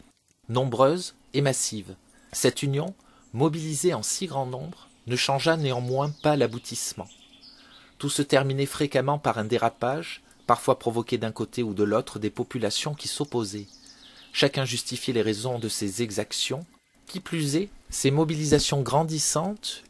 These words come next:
eurent don d'effrayer la classe politique ainsi que la stabilité économique des marchés qui était tant recherchée par tous les gouvernements. C'est dans ce climat de forte friction et de vision contraire que ces communautés empruntèrent une nouvelle voie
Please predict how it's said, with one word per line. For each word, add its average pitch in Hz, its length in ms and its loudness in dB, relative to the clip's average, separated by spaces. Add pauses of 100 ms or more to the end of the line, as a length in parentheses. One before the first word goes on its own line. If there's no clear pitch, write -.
eurent 131 200 4
don 165 220 4
d'effrayer 151 560 2
la 123 80 2
classe - 300 -2
politique - 840 -2
ainsi 131 300 0
que - 100 4
la 117 100 4
stabilité 151 560 0
économique 135 560 -2
des 123 100 2
marchés 120 560 0 (400)
qui - 140 4
était 135 200 2
tant 185 260 -2
recherchée - 540 0
par - 220 -2
tous - 160 -6
les 135 100 0
gouvernements. 113 580 -2 (680)
C'est - 140 4
dans 202 120 6
ce - 120 4
climat 185 300 2
de 151 80 0
forte - 260 2
friction - 580 0
et 156 60 4
de 117 100 0
vision 127 320 -2
contraire 147 580 -2
que 123 100 -2
ces - 160 0
communautés 156 540 0
empruntèrent 139 520 -2
une 113 140 -2
nouvelle 139 280 2
voie 104 360 -4